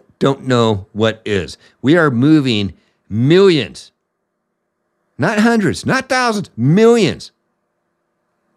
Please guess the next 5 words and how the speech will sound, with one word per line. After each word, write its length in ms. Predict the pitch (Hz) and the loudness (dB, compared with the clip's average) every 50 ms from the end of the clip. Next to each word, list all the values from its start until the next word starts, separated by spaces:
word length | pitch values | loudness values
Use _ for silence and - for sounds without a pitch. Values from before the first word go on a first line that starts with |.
| _ _ _ _ _ _ _ _ - - | _ _ _ _ _ _ _ _ -8 -6
of 160 | 160 156 - | -6 -4 -2
people 460 | - 185 180 160 - 107 95 85 - _ _ _ | 0 0 0 2 0 -2 -4 -4 -8 _ _ _
from 220 | _ - - 123 - | _ -4 -4 -2 -2
other 220 | 131 147 170 208 208 | -2 0 2 2 0
countries 540 | - 196 180 160 - - 82 78 78 - | 0 -2 -2 -2 -4 -6 -10 -10 -12 -14